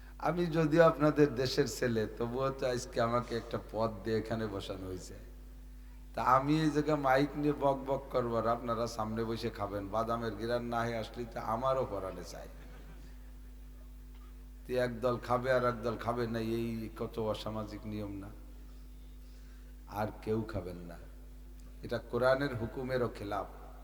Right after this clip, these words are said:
আল্লাহ পাক বলেছেন, "ফাইদা, ওয়াইদা কুরিয়াল কুরআনু ফাসতামিউ।" যখন কোরআনে কারিম তিলাওয়াত করা হয়, তর্জমা তফসির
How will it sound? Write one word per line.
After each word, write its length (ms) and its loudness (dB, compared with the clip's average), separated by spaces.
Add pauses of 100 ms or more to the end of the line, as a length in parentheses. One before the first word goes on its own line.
(960)
আল্লাহ 240 2
পাক 260 6
বলেছেন, 440 -2
"ফাইদা, 420 -4 (100)
ওয়াইদা 380 0 (100)
কুরিয়াল 360 0
কুরআনু 640 -2
ফাসতামিউ।" 760 -2 (1040)
যখন 380 8
কোরআনে 400 8
কারিম 420 4
তিলাওয়াত 420 8
করা 200 6
হয়, 180 2
তর্জমা 500 0
তফসির 420 -4